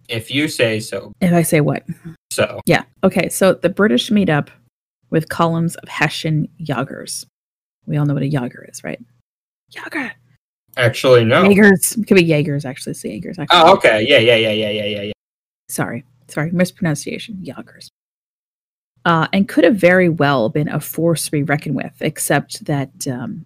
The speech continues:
Speaker 2: it rained and rained and rained. And nobody won because nobody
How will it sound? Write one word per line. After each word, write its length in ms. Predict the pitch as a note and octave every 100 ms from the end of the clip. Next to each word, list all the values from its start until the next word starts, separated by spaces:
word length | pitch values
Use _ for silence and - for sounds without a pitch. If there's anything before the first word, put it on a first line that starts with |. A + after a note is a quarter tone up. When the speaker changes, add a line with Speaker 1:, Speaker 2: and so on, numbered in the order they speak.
| -
Speaker 2:
it 160 | D#3
rained 640 | E3+ D3 C#3+ D3+ G3 A3 - _ _ _ _ _ _ _ _ _ _ _ _ _ F#3+
and 240 | G3+ F3
rained 580 | C#3+ C3+ C#3 C#3 - - _ _ _ _ _ _ _ _ _ _ _
and 180 | - D#3
rained. 360 | C3 B2+ - - _ _ _ _ _ _
And 180 | F#3+ D#3+
nobody 360 | C#3+ C#3 C3 A#2+
won 420 | C#3+ D3 - - _ _
because 440 | - - D#3 - -
nobody 640 | D3 F3 A3+ C#3+ B2 -